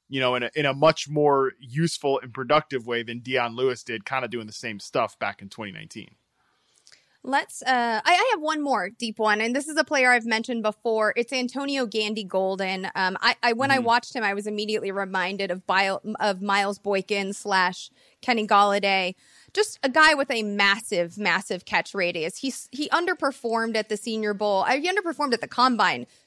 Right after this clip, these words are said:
Speaker 2: definitely. Um, but he went to Washington with the one hundred and forty-second overall pick that's in the fourth round.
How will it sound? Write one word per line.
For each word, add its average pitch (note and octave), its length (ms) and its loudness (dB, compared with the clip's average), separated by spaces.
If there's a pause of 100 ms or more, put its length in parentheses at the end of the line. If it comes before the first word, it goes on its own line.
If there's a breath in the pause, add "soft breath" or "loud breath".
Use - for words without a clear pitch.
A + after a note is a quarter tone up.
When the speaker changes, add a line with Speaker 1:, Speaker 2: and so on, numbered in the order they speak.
(120 soft breath)
Speaker 2:
definitely. G#3 800 0
Um, G3 240 2
but A3 100 -2
he B3 100 -4
went C#4 200 -2
to D#4 100 -2
Washington G#3 880 -2
with F#3+ 180 -6
the G3+ 140 -4
one G3+ 220 -2
hundred G#3+ 300 -4
and G3+ 140 -6
forty-second G3 920 -4
overall F#3 440 0
pick F#3+ 200 -6
that's F3+ 200 -8
in F3 80 -8
the F3+ 60 -6
fourth F#3 340 -6
round. F#3 280 -2